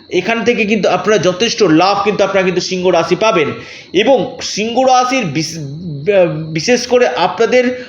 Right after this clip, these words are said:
ভাগ্যক্ষেত্রে বিড়ম্বনা কাটবে, আটকে থাকা, দীর্ঘদিন আটকে থাকা কাজ আপনাদের হবে,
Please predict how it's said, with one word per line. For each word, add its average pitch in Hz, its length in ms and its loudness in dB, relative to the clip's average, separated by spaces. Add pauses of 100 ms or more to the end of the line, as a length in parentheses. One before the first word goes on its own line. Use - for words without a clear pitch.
(220)
ভাগ্যক্ষেত্রে 247 840 0
বিড়ম্বনা 233 760 2 (240)
কাটবে, 170 520 2 (380)
আটকে 247 420 0
থাকা, 254 560 0 (120)
দীর্ঘদিন 208 880 0
আটকে 220 440 -2
থাকা 233 520 0
কাজ 208 360 2
আপনাদের 202 420 0
হবে, 202 300 2